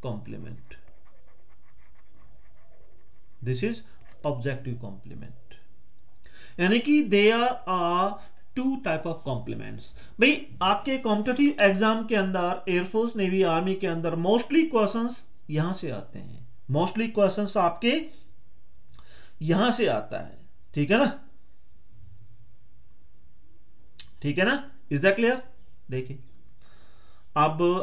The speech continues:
हम कैसे पहचानेंगे? वही sentence ले रहा हूं मैं, "गीता is a girl, गीता is a girl।" एक मिनट भाई, "गीता is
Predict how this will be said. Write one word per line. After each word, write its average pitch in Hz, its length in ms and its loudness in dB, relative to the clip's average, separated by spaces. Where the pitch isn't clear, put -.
हम 233 180 2
कैसे 247 280 8
पहचानेंगे? 131 760 0
वही 208 160 8
sentence 247 480 2
ले 220 100 6
रहा 196 140 6
हूं 208 100 4
मैं, 226 240 0
"गीता 220 560 2
is 170 360 4
a 131 100 -2
girl, - 180 -6
गीता 165 880 2
is 160 440 2
a 135 180 2
girl।" 104 240 -6
एक 175 280 2
मिनट 110 320 -8
भाई, 120 100 -8
"गीता 220 540 2
is 160 320 4